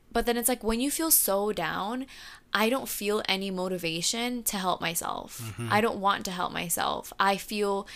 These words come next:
Speaker 1: exhausted. I feel drained. How am I supposed to pick myself up when, I,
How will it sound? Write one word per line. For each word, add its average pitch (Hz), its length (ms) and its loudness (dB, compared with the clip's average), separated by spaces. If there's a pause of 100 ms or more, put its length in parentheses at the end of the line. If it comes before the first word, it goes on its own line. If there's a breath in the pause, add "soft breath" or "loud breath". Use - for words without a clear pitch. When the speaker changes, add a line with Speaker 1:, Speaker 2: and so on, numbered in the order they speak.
(400 loud breath)
Speaker 1:
exhausted. 196 1000 6
I 190 160 2
feel 185 600 2 (320 loud breath)
drained. 202 920 4
How 220 340 6
am 233 100 2
I 226 120 6
supposed 214 520 6
to 196 60 -8
pick - 220 -2
myself 185 500 0
up 202 220 0
when, 185 140 -2
I, - 40 -4